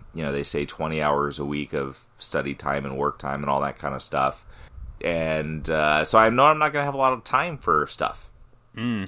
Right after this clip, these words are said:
Speaker 1: So
Speaker 2: Mm-hmm.
Speaker 1: I've been thinking about how can I enjoy stuff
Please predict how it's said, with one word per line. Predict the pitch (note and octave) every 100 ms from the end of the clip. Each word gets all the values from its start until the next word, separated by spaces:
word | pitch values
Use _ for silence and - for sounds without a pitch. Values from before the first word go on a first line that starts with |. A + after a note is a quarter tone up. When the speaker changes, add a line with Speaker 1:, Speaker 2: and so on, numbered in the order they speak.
| -
Speaker 1:
So | G#2+
Speaker 2:
Mm-hmm. | F#2
Speaker 1:
I've | G#2+
been | C#3+ C3+
thinking | C#3+ B2 A#2+
about | G2 F2+ F2+ -
how | - A#2 C#3
can | - B2+
I | A#2
enjoy | G2+ F2+ E2+ F2
stuff | F2+ - E2+